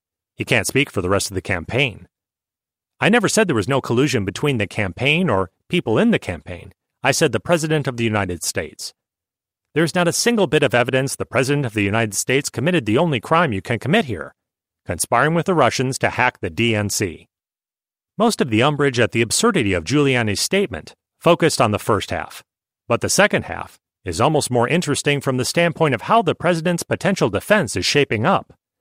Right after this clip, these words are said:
Evidently, that would only be a crime if the president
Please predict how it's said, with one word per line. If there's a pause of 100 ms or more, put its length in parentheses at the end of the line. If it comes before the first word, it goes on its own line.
(680)
Evidently, (320)
that
would
only
be
a
crime
if
the
president